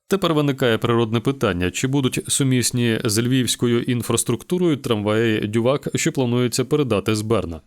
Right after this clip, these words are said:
Нагадаю, що за висновками технічної місії, яка побувала у Львові, місцева мережа придатна для експлуатації цих трамваїв, але знову є обмеження.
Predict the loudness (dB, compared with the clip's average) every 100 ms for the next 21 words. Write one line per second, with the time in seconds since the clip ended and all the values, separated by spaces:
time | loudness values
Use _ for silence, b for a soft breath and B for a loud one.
0 | _ B B B B -2 0 2 0 0
1 | 0 2 2 0 -2 0 0 0 0 -2
2 | -2 0 0 0 0 2 2 2 0 0
3 | 2 2 2 2 0 0 2 2 2 2
4 | 0 0 0 0 2 2 2 0 0 0
5 | 0 2 0 0 2 2 0 -2 0 0
6 | 0 0 0 0 0 -2 -2 -2 0 0
7 | -2 -4 -2 0 2 0 0 -2 0 2
8 | 2 2 0 0 0 -2 -6